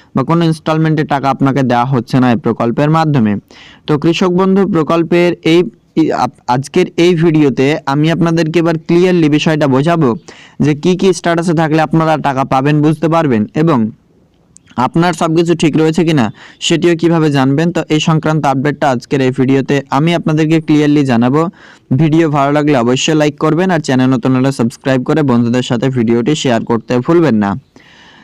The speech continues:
এই প্রকল্প অর্থাৎ যিনারা এতে আবেদন করেননি তাদের ক্ষেত্রে বলে রাখি, রাজ্য সরকারের কৃষক বন্ধু নামক একটি প্রকল্প রয়েছে, যাতে আপনারা আবেদন করলেই বাৎসরিকে সর্বোচ্চ দশ হাজার এবং সর্বনিম্ন চার হাজার টাকা পাবেন।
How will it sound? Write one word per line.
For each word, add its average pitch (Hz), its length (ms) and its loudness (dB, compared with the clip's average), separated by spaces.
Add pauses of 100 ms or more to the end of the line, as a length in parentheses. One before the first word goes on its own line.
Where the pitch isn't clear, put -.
এই 165 160 2 (100)
প্রকল্প 202 340 -2 (100)
অর্থাৎ 190 200 -2
যিনারা 170 340 0
এতে 180 160 -2
আবেদন 147 360 2
করেননি 170 260 0
তাদের 143 300 -2
ক্ষেত্রে 170 280 -2
বলে 143 260 2
রাখি, 165 300 0 (220)
রাজ্য 143 320 0
সরকারের 190 560 0
কৃষক 190 380 0 (100)
বন্ধু 190 240 2
নামক 156 300 2
একটি 147 220 -2
প্রকল্প 147 440 -2 (120)
রয়েছে, 175 280 0
যাতে 151 260 -2
আপনারা 160 400 0
আবেদন 131 340 0
করলেই 143 360 2 (840)
বাৎসরিকে 175 640 0
সর্বোচ্চ 170 500 -2 (200)
দশ 151 140 -2
হাজার 165 260 0 (140)
এবং 160 180 0
সর্বনিম্ন 160 540 0 (160)
চার 131 180 0
হাজার 135 280 0
টাকা 135 180 -2
পাবেন। 131 360 -2